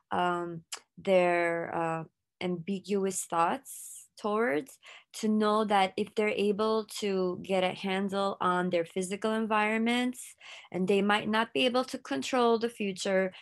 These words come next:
they might not be able to control what's going to happen, you know, to them, but they can control the environment that they are living in. And this in turn would have,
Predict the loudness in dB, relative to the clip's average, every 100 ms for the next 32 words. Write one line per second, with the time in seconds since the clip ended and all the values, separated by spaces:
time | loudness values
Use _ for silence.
0 | -10 0 2 2 0 0 -2 0 0 0
1 | 0 -2 -2 -4 -8 _ -10 -8 -6 -8
2 | -4 0 4 4 2 -2 -2 -2 -4 -2
3 | -4 -2 -2 0 -2 -2 -6 -12 -18 _
4 | -8 -6 -6 -2 0 0 -4 -10 -14 -4
5 | -4 0 0 0 -2 -4 -4 -4 -2 -2
6 | -2 -4 -2 0 2 2 -2 -4 0 0
7 | 0 0 2 0 0 0 0 0 0 -2
8 | -6 -16 -16 -4 0 0 0 0 0 0
9 | -6 -6 -6 -6 -2 0 0 -4 _ -6
10 | -4 -4 0 4 4 4 0